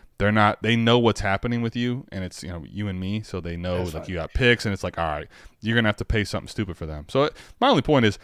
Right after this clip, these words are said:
Speaker 1: you wanna have a Q B three that doesn't have to be very high end there,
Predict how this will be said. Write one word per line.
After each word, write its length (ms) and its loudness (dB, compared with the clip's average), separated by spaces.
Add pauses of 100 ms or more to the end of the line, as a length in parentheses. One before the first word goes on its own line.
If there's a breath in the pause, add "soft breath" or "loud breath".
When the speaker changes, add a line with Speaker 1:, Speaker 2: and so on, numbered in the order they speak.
(120)
Speaker 1:
you 160 0
wanna 240 6
have 160 6
a 60 0
Q 180 -4
B 80 -4
three 260 -2
that 100 -4
doesn't 200 -2
have 80 -6
to 100 -14
be 120 -4
very 200 0
high 260 0
end 240 -2
there, 260 -12